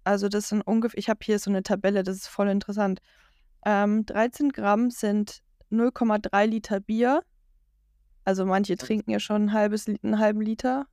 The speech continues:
Speaker 1: ganz easy mal. Ähm,
Speaker 2: Ja.
Speaker 1: dann ein Glas Wein. Also,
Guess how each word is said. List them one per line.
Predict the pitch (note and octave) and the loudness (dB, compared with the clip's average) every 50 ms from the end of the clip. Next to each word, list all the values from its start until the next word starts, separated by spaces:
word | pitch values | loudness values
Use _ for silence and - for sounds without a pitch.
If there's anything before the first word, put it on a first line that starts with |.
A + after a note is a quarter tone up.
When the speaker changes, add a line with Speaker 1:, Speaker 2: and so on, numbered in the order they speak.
| F4+ - | -10 -4
Speaker 1:
ganz | - - A3 G#3 - | -2 -2 -2 -2 -2
easy | A3 A3+ A3 G#3+ A#3 | -2 -2 0 0 2
mal. | A#3+ A#3+ B3 C4 C#4+ D#4 _ _ _ _ _ _ _ _ _ _ _ _ _ _ | 2 2 2 2 0 -4 _ _ _ _ _ _ _ _ _ _ _ _ _ _
Ähm, | - G#3 G#3 G#3 G#3 G3+ G#3 G#3 - | 0 0 2 2 2 2 0 0 0
Speaker 2:
Ja. | F#2 F2+ E2+ G#3 - - _ | -2 -4 -4 -6 -8 -8 _
Speaker 1:
dann | - G#3+ G#3+ G3+ G3+ G#3+ G#3 - _ - | 0 0 0 0 0 -2 -4 -6 _ -2
ein | G#3 A3 A3+ B3 A#3 | 0 2 2 2 0
Glas | A3 G#3+ G3+ G3 G3+ - - | 2 0 0 0 -2 -2 -2
Wein. | F#3+ F#3+ F#3+ G3+ A#3+ C4+ D#4 F#4+ A4+ _ _ _ _ _ _ _ _ _ _ _ - | -2 0 0 0 0 0 0 -2 -4 _ _ _ _ _ _ _ _ _ _ _ 0
Also, | - G3+ G3 G3+ F#3+ | 2 2 2 2 -2